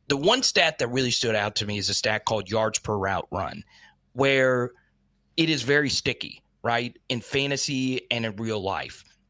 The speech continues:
Guys that have good yard per route run numbers, it's pretty simple. How many receiving yards do you get divided by the amount of routes you run? C J Daniels was number one in all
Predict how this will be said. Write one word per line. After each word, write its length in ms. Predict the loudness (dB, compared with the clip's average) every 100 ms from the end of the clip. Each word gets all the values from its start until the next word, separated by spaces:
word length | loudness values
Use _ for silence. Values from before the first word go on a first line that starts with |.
| 0
Guys 320 | 2 2 0
that 100 | -2
have 360 | -2 -2 -6 -4
good 280 | -2 0
yard 300 | 0 0 2
per 140 | 0 0
route 300 | 2 0 0
run 280 | 0 0 0
numbers, 540 | -2 -4 -6 -4 -6 -8 -20 _ -6
it's 120 | -4
pretty 200 | 0 0
simple. 440 | 2 -2 -4 -12 -14 _ _ _ -4
How 160 | -2
many 160 | -2 -4
receiving 480 | -4 -2 0 2 4
yards 300 | 2 2 0
do 80 |
you 140 | -2 -2
get 340 | -2 -2 -4 _ _ -10
divided 580 | -6 0 0 0 -2
by 200 | 0 0
the 100 | 2
amount 320 | 0 2 2 0
of 180 | -8 -8
routes 560 | -2 0 0 -2 -8 -8 _
you 180 | -6 -4
run? 540 | 2 4 6 4 -4 -8 _ _ _ _
C 320 | -6 -4 -2
J 200 | 0 -2
Daniels 600 | 0 0 0 -2 -4 -6
was 260 | -2 -4 -2
number 580 | -2 0 0 0 0 0
one 640 | 0 -2 -2 0 -2 -6 _ _ _ -4
in 260 | -4 -4 -14 _ _ -6
all 720 | -4 -4 -4 -6 -10 -14 -16